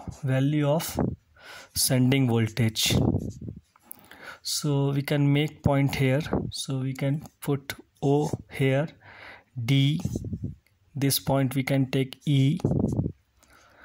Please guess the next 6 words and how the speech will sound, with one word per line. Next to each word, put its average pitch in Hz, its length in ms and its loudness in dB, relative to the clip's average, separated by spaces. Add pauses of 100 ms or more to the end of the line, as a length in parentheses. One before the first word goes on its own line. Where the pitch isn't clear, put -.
(380)
this 143 220 0
is 123 160 2
B, 135 480 2 (1800)
this - 180 0
is 131 160 2
C 139 600 2